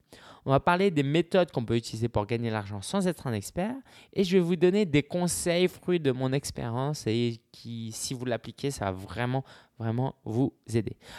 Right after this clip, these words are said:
Alors, parlons d'expertise. Euh, rentrons un peu plus dans le détail. L'expertise, c'est, euh, de, d'être parmi le, la définition absolue d'un expert, c'est, euh, l'une des personnes qui en connaît le plus sur le sujet.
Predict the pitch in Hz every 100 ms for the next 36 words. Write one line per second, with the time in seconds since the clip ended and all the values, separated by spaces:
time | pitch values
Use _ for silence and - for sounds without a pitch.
0 | - 180 - - 226 269 233 170 - 165
1 | - 120 107 113 113 156 - 170 147 147
2 | 143 120 - 101 104 - - - - -
3 | _ _ _ _ _ _ _ _ - 135
4 | 170 - 135 - 165 180 - - 127 147
5 | - _ _ _ 110 107 - _ _ 131
6 | 98 127 113 - _ _ - 104 - 151
7 | - 107 - 123 135 160 - - 110 104
8 | - - - 120 _ _ _ _ - 120
9 | _ - 117 113 135 143 143 - 135 -
10 | 147 147 143 107 104 101 110 - 160 160
11 | - 139 147 - 135 127 - _ - 104
12 | 107 120 208 196 147 147 143 175 175 -
13 | 123 - 147 151 120 - 170 - 123 113
14 | - -